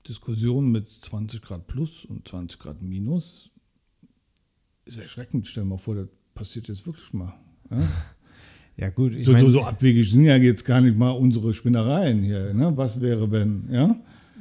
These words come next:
Speaker 2: Die, die Leute, also, was heißt die Leute? Die Welt geht ja schon richtig ab, wenn s-,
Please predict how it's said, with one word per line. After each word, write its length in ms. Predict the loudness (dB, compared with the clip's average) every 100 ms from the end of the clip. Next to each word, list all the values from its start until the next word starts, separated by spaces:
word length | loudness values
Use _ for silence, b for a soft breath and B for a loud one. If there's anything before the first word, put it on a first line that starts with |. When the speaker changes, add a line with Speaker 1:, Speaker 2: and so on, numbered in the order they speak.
| -6
Speaker 2:
Die, 220 | -2 0 0
die 140 | 0
Leute, 580 | 2 2 2 0 -2 -6 -14 -14 -14 -16 -12
also, 340 | -6 -2 -2 -4
was 260 | -8 -8 -8
heißt 160 | -8
die 60 | -8
Leute? 480 | -6 -6 -6 -8 -8
Die 220 | -6 -4
Welt 260 | -2 -4 -8
geht 180 | -12 -8
ja 140 | -8
schon 400 | -4 -4 -4 -6
richtig 460 | -8 -10 -12 -14 -16
ab, 180 | -18 -12
wenn 300 | -8 -8 -8
s-, 120 | -12